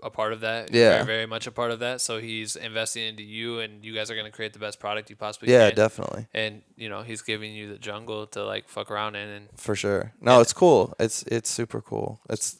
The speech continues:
Speaker 2: it's, like, the exact collaborative type stuff I need to,
Speaker 1: Right.
Speaker 2: like, thrive as a creative.
Speaker 1: What's your plans for the future then? Like, where you guys, you know, this tour is happening right now. It ends
Speaker 2: Uh, y-,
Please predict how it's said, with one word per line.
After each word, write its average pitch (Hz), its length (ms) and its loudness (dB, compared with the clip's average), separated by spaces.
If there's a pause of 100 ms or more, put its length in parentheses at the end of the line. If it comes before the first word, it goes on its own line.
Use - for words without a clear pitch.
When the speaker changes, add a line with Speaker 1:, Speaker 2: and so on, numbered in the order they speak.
Speaker 2:
it's, - 420 -2
like, 110 260 6
the 117 100 4
exact 101 420 6
collaborative 92 640 2
type 98 200 -2
stuff - 320 -2
I 92 120 -2
need 92 320 -8
to, 120 80 -4
Speaker 1:
Right. 117 140 4
Speaker 2:
like, - 100 -4 (260)
thrive 90 560 2
as 50 140 -10
a - 40 -10
creative. 50 560 -8 (100)
Speaker 1:
What's 113 200 -6
your 120 100 -6
plans 110 360 -8
for 110 400 -4
the 110 100 -14
future 113 340 -8
then? 107 220 -12
Like, 107 240 -8
where 110 140 -10
you 110 120 -8
guys, 104 320 -8
you 117 120 -16
know, 107 180 -10
this 107 180 -10
tour 113 280 -4
is 110 100 -8
happening 110 300 -2
right 107 120 -4
now. 107 180 -2
It 104 80 -4
ends 110 460 -8
Speaker 2:
Uh, 113 460 6
y-, 107 140 0